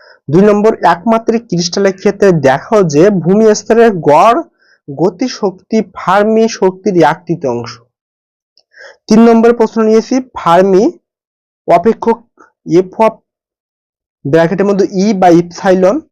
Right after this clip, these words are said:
এর মাধ্যমে দেখাও যে পরমাণু তাপমাত্রার উপরে কোনো তাপমাত্রা ইলেকট্রন দ্বারা কোনো স্তর পূর্ণ হওয়ার সম্ভাবনা আমাদের হাফ, এটা প্রমাণ করতে হবে। অথবা প্রশ্নটা এভাবেও থাকতে পারে যে ফার্মি শক্তির উপর তাপমাত্রা প্রভাব আলোচনা করো।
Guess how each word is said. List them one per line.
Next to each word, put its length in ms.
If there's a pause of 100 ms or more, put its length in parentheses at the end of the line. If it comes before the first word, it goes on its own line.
(580)
এর 220
মাধ্যমে 440
দেখাও 400
যে 180
পরমাণু 480
তাপমাত্রার 560
উপরে 240
কোনো 420
তাপমাত্রা 560
ইলেকট্রন 560
দ্বারা 280
কোনো 420 (340)
স্তর 240
পূর্ণ 440
হওয়ার 200
সম্ভাবনা 540
আমাদের 240
হাফ, 300
এটা 160
প্রমাণ 300
করতে 300
হবে। 140 (480)
অথবা 260
প্রশ্নটা 380
এভাবেও 400
থাকতে 320
পারে 220
যে 280 (460)
ফার্মি 280
শক্তির 380
উপর 200
তাপমাত্রা 580
প্রভাব 460
আলোচনা 340
করো। 240